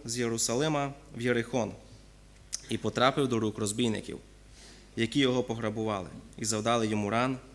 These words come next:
та відійшли, залишивши його ледь живим. Та випадково тією дорогою проходив один священик і, побачивши його, обминув.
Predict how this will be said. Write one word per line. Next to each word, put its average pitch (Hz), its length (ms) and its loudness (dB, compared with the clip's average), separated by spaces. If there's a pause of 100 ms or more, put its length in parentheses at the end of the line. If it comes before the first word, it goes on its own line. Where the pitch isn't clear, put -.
(380)
та 120 100 2
відійшли, 127 500 2
залишивши 170 500 0
його 123 180 0
ледь 117 240 0
живим. 110 360 -2 (880)
Та 123 80 -2
випадково 139 460 2
тією 175 280 4
дорогою 160 380 4
проходив 143 460 2
один 131 220 4
священик 135 680 2 (160)
і, 120 80 -2
побачивши 123 680 0
його, 147 400 0 (500)
обминув. 147 500 2